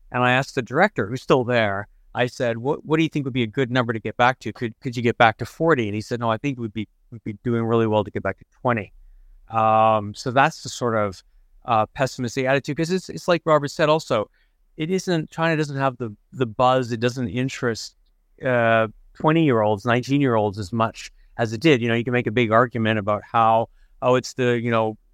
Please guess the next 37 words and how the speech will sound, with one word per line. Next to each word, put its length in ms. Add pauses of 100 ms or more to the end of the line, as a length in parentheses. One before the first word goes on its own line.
(140)
world's, 460
uh, 180
second 380
largest 480 (120)
power 600
and 120
blah, 140
blah, 160
blah, 380
economic 380
power, 260
superpower, 580
and 80
so 220
on. 180 (460)
But 100
that's 220
not 200 (120)
what 320 (100)
actually 360
interests 380
most 360
nineteen-year-olds 1040
or 40
twenty-year-olds. 600
They 100
want 280
a 60
place 400
that 140 (480)
is 140
interesting, 540
that 100
has 160
some 180
sort 140
of 140